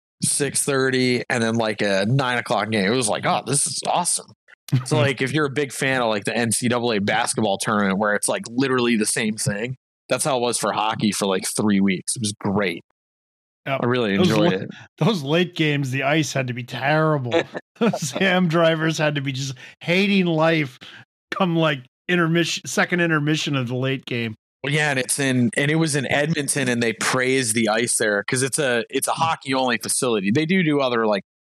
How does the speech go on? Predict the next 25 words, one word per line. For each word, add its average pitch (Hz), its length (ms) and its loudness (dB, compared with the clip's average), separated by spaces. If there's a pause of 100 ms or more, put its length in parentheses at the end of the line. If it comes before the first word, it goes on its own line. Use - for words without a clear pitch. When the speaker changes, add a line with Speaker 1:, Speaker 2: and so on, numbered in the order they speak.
(260)
Speaker 1:
concerts 120 500 0
and 110 80 2
whatnot, 101 340 2
but 117 100 0
I 110 80 0
think 143 280 -2
when 131 140 0
it's 107 200 -2
just, - 260 -2
like, 101 180 0 (640)
when 131 120 2
you 147 100 2
only 151 180 2
have 120 180 0
one 135 220 0
pro 123 220 -2
sport, 113 440 0
I - 40 0
think 123 180 0
it's 107 100 -4
a 107 40 0
lot 101 360 0
easier 110 320 2
to 101 80 0
manage. 104 600 0